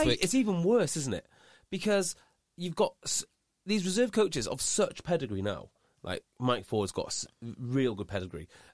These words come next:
Speaker 2: Say what you like about Mike Ford, he's one hell, hell of a good coach, though. Uh, then you've got Borthwick coming in with amazing pedigree. Um, they're making a rod for their own back 'cause they can't get rid of these people. Once they're in, i-, if Jordan Murphy fails, you would struggle to clear out that whole, um, that whole co-, coaching team.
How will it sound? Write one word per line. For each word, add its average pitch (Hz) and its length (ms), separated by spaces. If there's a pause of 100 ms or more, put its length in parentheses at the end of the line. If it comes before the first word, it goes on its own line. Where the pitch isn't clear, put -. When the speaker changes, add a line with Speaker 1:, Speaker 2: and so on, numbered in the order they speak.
(100)
Speaker 2:
Say - 160
what 131 80
you 117 60
like 117 120
about 104 140
Mike 107 160
Ford, 107 160
he's 104 100
one 113 120
hell, 120 340
hell 135 180
of 117 80
a 110 60
good 110 140
coach, 120 240
though. 80 120 (500)
Uh, 110 140
then 160 120
you've 170 80
got 123 120
Borthwick 156 300
coming 110 180
in 95 160
with 110 140 (420)
amazing 123 460
pedigree. 117 460 (520)
Um, 139 340 (240)
they're 170 140
making 233 300
a - 20
rod 190 160
for 139 60
their 139 120
own 139 120
back 226 200
'cause 160 100
they 196 80
can't 254 200
get 226 120
rid 226 100
of 302 60
these 269 200 (300)
people. 117 260
Once 202 180
they're 220 180
in, 120 200 (380)
i-, 190 40 (140)
if 175 140
Jordan 285 260
Murphy 247 260
fails, 117 520 (340)
you 165 120
would 180 100
struggle 190 260
to - 80
clear 131 260
out 110 240
that 117 180 (260)
whole, 131 360 (260)
um, 117 200
that 123 140
whole 113 160
co-, 127 180
coaching 123 300
team. 80 240